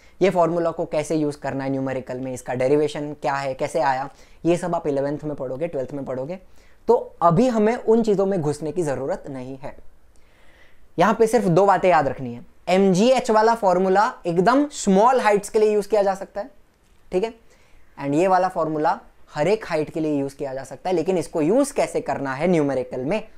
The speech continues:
वो हम अगले साल देखेंगे, टेंथ, इलेवंथ में देखेंगे, ट्वेल्थ में देखेंगे। यहाँ तक बिल्कुल क्लियर है? फॉर्मूला याद रहेगा, minus G capital M small m upon R plus H। बिल्कुल क्लियर?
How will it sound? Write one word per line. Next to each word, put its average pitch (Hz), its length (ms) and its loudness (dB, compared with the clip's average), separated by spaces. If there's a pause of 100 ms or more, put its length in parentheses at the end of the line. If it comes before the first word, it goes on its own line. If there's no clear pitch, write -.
(600)
वो 143 80 0
हम 180 260 0 (280)
अगले 151 280 0
साल 139 200 -6
देखेंगे, 135 380 -8
टेंथ, 151 280 -4 (200)
इलेवंथ 190 300 2
में 143 180 -8
देखेंगे, 156 280 -10
ट्वेल्थ 156 260 -4
में 123 100 -12
देखेंगे। 123 320 -16 (1120)
यहाँ 156 140 0
तक 160 100 -6
बिल्कुल 151 340 -4
क्लियर 165 260 -6
है? 214 80 -14 (360)
फॉर्मूला 208 340 6
याद 214 160 6
रहेगा, 208 220 2
minus 185 440 0
G 202 140 2
capital 185 320 0
M 190 160 -2 (280)
small 180 300 4
m 180 120 -2 (120)
upon 156 320 -2
R 151 180 0
plus 143 180 -12 (140)
H। - 180 -20 (1400)
बिल्कुल 180 260 4
क्लियर? 226 340 2